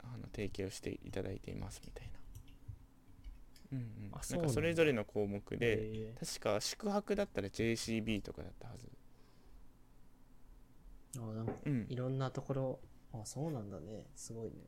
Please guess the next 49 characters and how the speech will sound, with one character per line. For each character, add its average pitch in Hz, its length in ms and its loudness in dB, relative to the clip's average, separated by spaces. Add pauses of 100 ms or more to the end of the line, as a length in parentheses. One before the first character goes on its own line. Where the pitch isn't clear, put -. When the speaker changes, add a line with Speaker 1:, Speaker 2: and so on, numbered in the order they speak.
(520)
Speaker 1:
な 117 80 -2
ん 104 40 -4
か、 - 160 -4 (220)
そ - 180 0
れ、 160 360 8 (1600)
ジ - 140 0
ェ 143 80 6
イ 160 60 4
シ 175 200 2
ー 170 60 0
ビ 175 120 4
ー - 40 2
じ 98 80 0
ゃ - 20 0
な 107 100 0
い 104 60 0
か。 98 220 -2 (760)
ジ - 140 2
ェ - 40 8
イ 160 40 4
シ - 140 0
ー 175 40 0
ビ 170 80 2
ー 156 40 4
は 127 60 6
宿 - 380 2
泊 156 400 -2
じ 160 80 0
ゃ 156 80 0
な 151 140 0
く - 160 -12
て、 95 260 -2
な 95 140 -2
ん - 40 -6
か - 160 -8
こ - 240 -6
う、 - 60 -14
消 127 380 -4
費 - 180 -6
だ 127 120 -4
っ - 20 -4 (100)
た - 100 -8
か - 240 -12
な。 - 80 -8 (2250)
Speaker 2:
旅 135 160 0 (220)
行 135 180 2 (280)
と - 60 -6
か？ 147 140 -4 (960)
Speaker 1:
あ、 107 260 -2